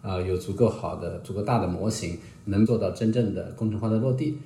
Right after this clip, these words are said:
作为国内第一个把大语言模型应用，应用在大规模商用场景里面的，呃，呃，呃，实际落地，呃，逆水寒呢，在这两个月，呃，基本上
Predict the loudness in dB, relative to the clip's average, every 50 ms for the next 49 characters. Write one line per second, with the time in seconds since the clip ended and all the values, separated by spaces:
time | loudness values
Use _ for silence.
0 | -16 -8 -2 0 2 2 4 4 4 4 4 2 2 0 0 0 2 2 2 2
1 | 2 0 -2 -6 -12 -18 -20 -20 -12 -6 -4 -4 -4 -4 -2 -2 0 0 2 0
2 | 0 0 0 -2 -2 -2 -4 -4 -4 -2 -2 0 0 2 2 2 2 2 2 2
3 | 2 2 2 0 0 0 0 0 0 2 2 4 4 4 4 4 4 4 4 2
4 | 2 0 -2 -2 -2 -2 0 0 -2 -2 -2 -2 -4 -4 -4 -4 -4 -6 -8 -10
5 | -12 -16 -20 -20 -16 -10 -6 -4 -4 -4 -4 -4 -6 -6 -6 -6 -6 -4 -4 -2
6 | -2 -2 -2 -2 -4 -6 -8 -10 -6 -2 -2 0 0 0 0 4 8 8 8 8
7 | 8 6 4 4 2 2 0 -4 -10 -14 -18 -16 -10 -6 -4 -4 -2 0 4 4
8 | 4 4 2 0 -2 0 2 2 2 2 2 2 2 0 2 2 2 0 0 0
9 | -2 0 2 2 4 2 0 -2 -4 -8 -8 -8 -6 -6 -6 -6 -6 -4 -4 -4
10 | -4 -4 -4